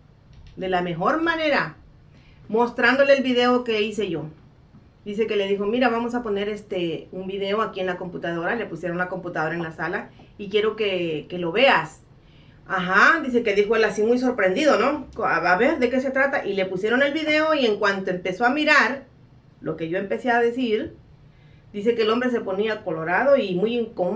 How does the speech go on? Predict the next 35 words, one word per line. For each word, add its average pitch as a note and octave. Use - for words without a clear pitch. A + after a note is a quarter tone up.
muy A#3
incómodo, G#3
¿no? F3
Se G3
quería G#3+
hasta F3
ir G3
de E3
ahí F3
de F#3+
la E3
sala. E3+
Pero F3+
ella G3+
dice G#3
que G3+
le F#3
dijo, F3+
"No, F#3
quiero G3+
que A3+
lo G3+
escuches G3+
todo F#3+
el A3+
video A#3
para F3
que E3+
me F#3
des F#3
una G3+
respuesta G3
ahora D#3+
mismo". E3
Y F#3